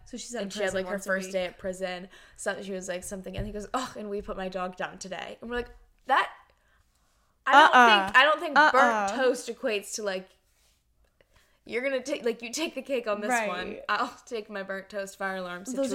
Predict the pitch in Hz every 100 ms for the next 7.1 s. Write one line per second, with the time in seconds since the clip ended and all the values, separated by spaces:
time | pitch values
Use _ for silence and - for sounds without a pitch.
0 | 269 240 240 262 247 226 233 226 214 208
1 | 202 196 240 285 240 226 226 202 190 202
2 | 202 202 190 185 185 180 185 175 180 196
3 | 185 185 _ _ - 185 - - - 202
4 | 190 - - 302 320 294 254 254 247 233
5 | 196 196 220 226 220 220 214 302 320 247
6 | 226 262 254 277 - 294 320 277 294 262